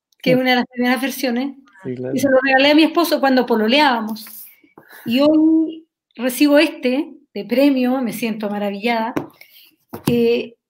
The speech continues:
Speaker 1: y pienso en el, en el Víctor que fui conociendo también a través de esta, de esta maravilla de libro que nos regaló Joan, porque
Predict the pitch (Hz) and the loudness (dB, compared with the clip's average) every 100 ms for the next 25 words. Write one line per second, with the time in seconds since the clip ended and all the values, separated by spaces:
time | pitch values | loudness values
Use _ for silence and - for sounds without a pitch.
0 | _ - 233 269 311 302 339 330 302 302 | _ -10 -2 2 2 2 0 2 4 2
1 | 294 294 - 269 277 254 - 330 - 294 | 2 -2 -4 -2 0 -2 -2 -2 -2 -2
2 | 320 320 302 277 302 294 311 262 254 277 | -2 2 0 2 2 2 2 0 0 0
3 | 302 320 311 294 311 - - 285 277 262 | -2 -2 -2 -2 -4 -6 -2 0 0 -2
4 | 254 247 _ _ _ 254 254 262 254 247 | -4 -8 _ _ _ -4 0 2 4 4
5 | 262 269 285 277 254 262 277 285 285 262 | 2 2 2 2 2 0 0 -2 0 0
6 | 262 254 254 240 226 247 233 247 254 254 | 0 -2 -2 -6 -4 -4 -2 -2 -2 -4
7 | - _ _ _ 254 269 269 262 - 269 | -8 _ _ _ 2 2 2 0 0 0
8 | 254 240 233 | 0 0 -2